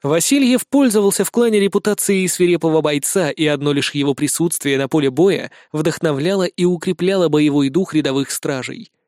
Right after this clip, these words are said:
Впрочем, будь у Белого Дракона такая возможность, он бы никогда не использовал старика, отправив его на заслуженный отдых. И то, что произошло во время вторжения в Золотой мир, ясно продемонстрировало правильность этих мыслей.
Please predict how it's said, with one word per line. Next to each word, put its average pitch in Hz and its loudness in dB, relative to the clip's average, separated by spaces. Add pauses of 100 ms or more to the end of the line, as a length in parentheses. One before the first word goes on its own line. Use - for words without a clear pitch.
(540)
Впрочем, 151 -2
будь 139 -2
у 151 0
Белого 139 0
Дракона 143 -2
такая 143 -2
возможность, 139 -4 (240)
он 175 0
бы 175 2
никогда 175 0
не 131 -2
использовал 131 0
старика, 143 -2
отправив 143 -2
его 139 -2
на 135 -4
заслуженный 135 -4
отдых. 123 -8 (560)
И 160 -2
то, 262 -2
что 208 -2
произошло 175 2
во 170 2
время 170 0
вторжения 156 -2
в 135 -8
Золотой 143 0
мир, 170 -2 (300)
ясно 175 -2
продемонстрировало 170 0
правильность 165 0
этих 147 -4
мыслей. 135 -10